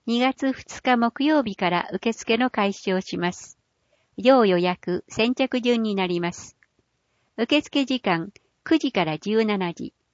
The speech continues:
予約キャンセルの際は連絡をしてください。問い合わせ先、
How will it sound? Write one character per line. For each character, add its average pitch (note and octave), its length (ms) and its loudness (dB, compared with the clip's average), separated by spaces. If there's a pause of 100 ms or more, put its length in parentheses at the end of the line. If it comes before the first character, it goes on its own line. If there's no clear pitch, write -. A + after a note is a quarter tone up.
(520)
予 A#3 160 4
約 C#4 320 2
キ - 120 -2
ャ D#4 100 4
ン D4+ 40 2
セ - 140 -2
ル F3+ 120 0
の F3 120 -2
際 G3 320 -4
は E3 300 -2
連 G#3 240 -2
絡 A#3 280 -2
を A3+ 60 0
し - 80 -10
て G#3+ 140 -4
く G#3 100 -4
だ G3+ 140 -4
さ F#3+ 160 -4
い。 D#3 120 -6 (1000)
問 B3+ 240 4
い B3+ 80 4
合 B3 60 6
わ A#3+ 100 4
せ A#3 140 -4
先、 A3 480 -6